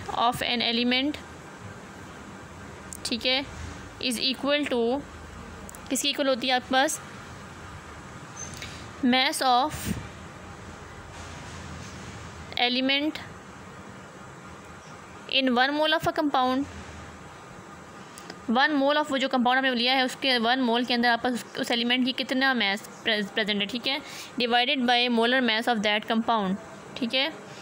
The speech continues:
molar mass of compound multiply by hundred। इस तरह से आपको, अ, percentage पता चलेगी किसी भी element की in a compound। ठीक है,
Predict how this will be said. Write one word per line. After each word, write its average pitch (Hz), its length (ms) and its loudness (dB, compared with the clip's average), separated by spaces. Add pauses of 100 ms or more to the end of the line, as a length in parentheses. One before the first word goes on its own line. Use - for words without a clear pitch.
(380)
molar 247 380 4 (420)
mass 214 440 2
of 226 300 2 (960)
compound 233 440 4 (120)
multiply 233 480 2
by 233 280 4 (760)
hundred। 220 340 4 (640)
इस 269 100 -2
तरह 294 140 4
से 285 120 2
आपको, 269 420 4
अ, 311 60 0 (1000)
percentage 254 500 4
पता 262 240 0
चलेगी 254 280 2
किसी 254 260 0
भी 226 100 2
element 240 440 2
की 226 240 0
in 226 60 2
a 294 140 2 (340)
compound। 214 500 0
ठीक 254 160 -4
है, 294 140 0